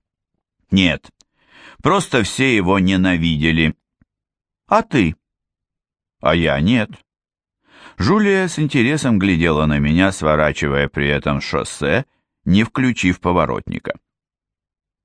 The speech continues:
«Познакомишь меня с ним?» спросила она, не обращая внимания на то, что машина, ехавшая перед ней, затормозила. «Он умер».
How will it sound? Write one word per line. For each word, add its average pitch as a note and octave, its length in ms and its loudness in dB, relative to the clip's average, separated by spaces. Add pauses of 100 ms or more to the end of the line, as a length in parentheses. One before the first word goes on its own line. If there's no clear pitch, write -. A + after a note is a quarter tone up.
(120)
«Познакомишь C#3+ 800 0
меня E2+ 360 2
с - 120 -10
ним?» C#2+ 320 -2 (640)
спросила E2+ 560 0
она, F2+ 220 2
не F2 120 0
обращая D#2 520 -2
внимания D#2 540 2
на D2+ 140 0
то, E2+ 180 -2
что - 180 -4
машина, D#2+ 400 0
ехавшая D#2 720 -2
перед E2+ 400 -2
ней, B2 340 -2 (340)
затормозила. F2+ 880 -2 (1300)
«Он A#2 240 4
умер». D#2+ 420 0